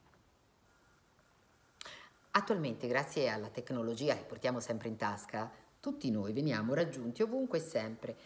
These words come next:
ehm, da notizie e, e, e, e, e veniamo così a conoscere i fatti del giorno, ma in questo mare di informazioni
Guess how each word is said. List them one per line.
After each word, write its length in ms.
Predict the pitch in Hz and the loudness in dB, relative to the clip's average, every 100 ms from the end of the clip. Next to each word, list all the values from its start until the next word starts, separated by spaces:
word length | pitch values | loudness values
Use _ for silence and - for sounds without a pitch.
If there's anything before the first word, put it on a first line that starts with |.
| - - - | -18 -18 -8
ehm, 1600 | 151 165 170 190 190 185 175 185 185 196 185 180 175 180 170 190 | -2 0 0 -2 -4 -6 -6 -6 -6 -6 -8 -8 -10 -10 -10 6
da 140 | 190 | 8
notizie 840 | 196 214 214 247 220 - 127 117 - - - | 10 6 2 0 -2 -4 0 0 -2 -10 -16
e, 140 | - 185 | -2 2
e, 420 | 185 160 180 185 | 2 2 0 0
e, 380 | 185 202 190 208 | 2 2 2 0
e, 60 | 233 | 2
e 60 | |
veniamo 420 | 220 247 262 262 220 | 4 6 6 4 4
così 240 | 226 196 | 4 4
a 80 | 180 | 2
conoscere 420 | 208 160 - 160 | 2 0 0 0
i 140 | 160 | 0
fatti 320 | 151 139 143 143 | 0 0 0 2
del 180 | 196 | 4
giorno, 560 | 226 311 359 320 330 330 | 4 6 6 6 4 4
ma 300 | 214 180 185 - | 6 4 2 -4
in 100 | 127 | -4
questo 240 | 135 - | -2 0
mare 240 | 139 151 | 4 4
di 80 | 113 | 4
informazioni 920 | 135 135 233 285 339 - 220 240 165 | 2 4 4 4 2 4 6 6 4